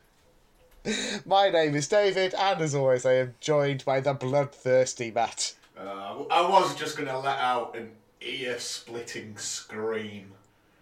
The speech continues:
Speaker 2: at the thought
Speaker 1: Ah.
Speaker 2: of this week's episode.
Speaker 1: Uh, we're doing Countryside this
Speaker 2: Yeah.
Speaker 1: week.
Speaker 2: Yeah, we sure are.
Speaker 1: Um, the, the best thing about it, probably the title. <laughs> You know.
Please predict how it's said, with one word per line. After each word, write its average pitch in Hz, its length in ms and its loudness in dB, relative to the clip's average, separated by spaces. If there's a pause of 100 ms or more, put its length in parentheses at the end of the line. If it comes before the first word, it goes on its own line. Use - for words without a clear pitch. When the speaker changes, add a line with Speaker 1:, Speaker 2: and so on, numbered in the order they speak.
(380)
Speaker 2:
at 117 220 -6
the 117 80 -8
thought 110 400 -2
Speaker 1:
Ah. 110 420 -2
Speaker 2:
of 107 160 -16
this 107 260 -10
week's 101 400 -16
episode. - 600 -18 (1120)
Speaker 1:
Uh, 143 260 4
we're 170 60 2
doing 202 240 2
Countryside 135 960 -2
this 113 220 -2
Speaker 2:
Yeah. 107 60 -6
Speaker 1:
week. 113 400 -10 (160)
Speaker 2:
Yeah, 127 320 -8
we 120 80 -6
sure 139 400 -2
are. - 240 2 (140)
Speaker 1:
Um, 117 380 0 (280)
the, 143 160 0 (240)
the 160 80 -2
best 175 280 2
thing 156 100 -4
about 165 320 2
it, 170 160 2 (580)
probably 175 640 2
the 156 100 2
title. 170 680 2
<laughs> - 60 -10 (1800)
You 185 160 2
know. 151 200 4